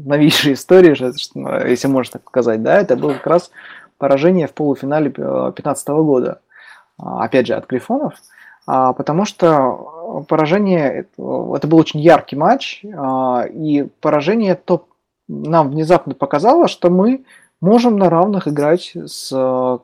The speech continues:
командами, которые для нас были до этого на такой недостижимой высоте, да, то есть, ну, представьте себе, что сейчас вышли драконы играть против грифонов, да, в-, в-, э, спартанцы, мне кажется, были примерно,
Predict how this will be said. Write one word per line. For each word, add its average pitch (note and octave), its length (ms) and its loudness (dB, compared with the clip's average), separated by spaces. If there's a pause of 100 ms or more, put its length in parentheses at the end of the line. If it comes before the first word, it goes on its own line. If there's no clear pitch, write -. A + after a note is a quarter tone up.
командами, D#3 540 -2
которые E3+ 360 0
для C#3+ 140 0
нас C#3+ 240 -4
были D3+ 400 0 (400)
до C#3 80 2
этого E3 340 2
на C#3 320 0
такой - 280 -4
недостижимой C#3+ 840 -4
высоте, C3 460 -2
да, E3+ 200 0
то - 140 -4
есть, - 240 -6
ну, C#3+ 120 -8
представьте B3+ 400 0
себе, D3 200 -2
что - 180 -8
сейчас - 360 -2 (520)
вышли D#3 420 -2
драконы C3+ 520 0
играть A#2+ 260 -2
против C3 220 -14
грифонов, B2+ 520 -8
да, G#3 180 4
в-, D#3+ 440 -12
в-, C3+ 540 4
э, - 40 -6
спартанцы, - 800 -2
мне D#3 120 -2
кажется, F3 280 -2
были F3 180 0
примерно, E3 500 0